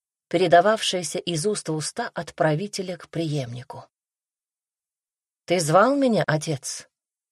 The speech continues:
почтительно спросил принц, появляясь на последних ступенях крутой винтовой лестницы.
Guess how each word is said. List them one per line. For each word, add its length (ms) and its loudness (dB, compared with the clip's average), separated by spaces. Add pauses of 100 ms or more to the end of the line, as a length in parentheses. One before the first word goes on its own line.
(180)
почтительно 720 0
спросил 680 -4
принц, 520 -6 (280)
появляясь 560 2
на 80 -2
последних 540 -2
ступенях 540 -6
крутой 380 -2
винтовой 440 -4
лестницы. 640 -10